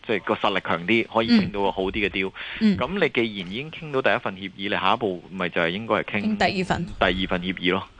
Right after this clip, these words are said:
Speaker 2: 嗯，
Speaker 1: 噉冇理由又行返轉頭，
Speaker 2: 嗯。
Speaker 1: 又再，
Speaker 2: 嗯。
Speaker 1: 再，再打個
Speaker 2: 嗯。
Speaker 1: 科技戰啊，呢個
Speaker 2: 嗯。
Speaker 1: 金融戰啊，嗰啲噉嘅嘢㗎嘛。
Speaker 2: 嗯，OK。今天非常謝謝我們的基金經理陳昕 Wallace 跟我們來分享得那麼深入啊。那麼非常謝謝 Wallace 今天的分享。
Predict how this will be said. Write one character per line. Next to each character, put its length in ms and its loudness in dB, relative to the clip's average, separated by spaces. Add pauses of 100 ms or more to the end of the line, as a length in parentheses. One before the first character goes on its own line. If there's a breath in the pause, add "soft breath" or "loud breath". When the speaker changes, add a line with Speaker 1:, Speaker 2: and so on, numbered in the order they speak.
(160 loud breath)
Speaker 2:
嗯， 300 4
Speaker 1:
噉 140 4
冇 160 4
理 80 2
由 140 -2
又 160 0
行 180 -4
返 180 0
轉 160 -6
頭， 180 -2
Speaker 2:
嗯。 20 -4
Speaker 1:
又 160 0
再， 840 0
Speaker 2:
嗯。 120 6
Speaker 1:
再， 480 0
再 80 0
打 280 -2
個 100 -4 (420)
Speaker 2:
嗯。 280 4
Speaker 1:
科 200 -2
技 320 -4
戰 80 -6
啊， 480 0
呢 100 -2
個 120 -6
Speaker 2:
嗯。 440 -2 (200)
Speaker 1:
金 100 0
融 120 -4 (120)
戰 180 -4
啊， 200 -2
嗰 100 -4
啲 120 -4
噉 80 -8
嘅 20 -10
嘢 260 -6
㗎 60 -10
嘛。 140 -10
Speaker 2:
嗯， 420 6
OK。 500 4
今 160 2
天 140 6
非 100 8
常 160 6
謝 180 4
謝 140 4
我 60 4
們 80 0
的 80 4
基 100 2
金 100 2
經 200 2
理 100 0
陳 180 2
昕 140 2
Wallace 240 2
跟 140 0
我 40 -2
們 100 2
來 100 2
分 220 -2
享 180 2
得 60 0
那 80 0
麼 120 2
深 320 2
入 140 0
啊。 100 4
那 80 -4
麼 140 0
非 120 4
常 100 4
謝 160 2
謝 40 4
Wallace 260 2
今 140 -4
天 100 2
的 60 2
分 220 0
享。 160 4